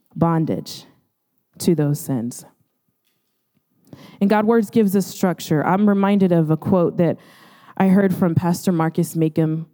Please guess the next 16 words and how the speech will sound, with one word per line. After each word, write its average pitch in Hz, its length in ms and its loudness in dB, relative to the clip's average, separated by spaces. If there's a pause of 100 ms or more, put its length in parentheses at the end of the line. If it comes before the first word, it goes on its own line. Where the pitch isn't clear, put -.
(600)
and 185 160 2
he 240 120 4
said, 240 260 2
"A 196 60 4
river 185 560 2
is 180 220 0
only 190 380 2
a 175 100 2
river 156 600 0 (220)
with 160 160 0
strong 156 420 -2
banks." 139 600 -4 (960)
So 269 160 2
think 269 240 0
about 151 300 -2
that. 78 280 -8